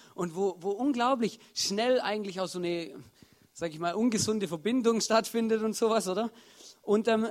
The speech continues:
einfach damit wir vielleicht die Sachen, die wir heute Abend anschauen, verstehen,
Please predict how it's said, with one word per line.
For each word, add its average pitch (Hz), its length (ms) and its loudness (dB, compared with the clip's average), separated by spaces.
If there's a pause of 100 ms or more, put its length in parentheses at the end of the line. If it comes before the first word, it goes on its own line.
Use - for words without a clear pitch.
(120)
einfach 240 300 0
damit 220 280 2
wir 208 140 2
vielleicht 196 320 0
die 190 180 -8
Sachen, 220 380 -2
die 196 100 -4
wir 185 80 2
heute 180 180 0
Abend 214 280 -4
anschauen, 190 420 -4
verstehen, 226 720 -2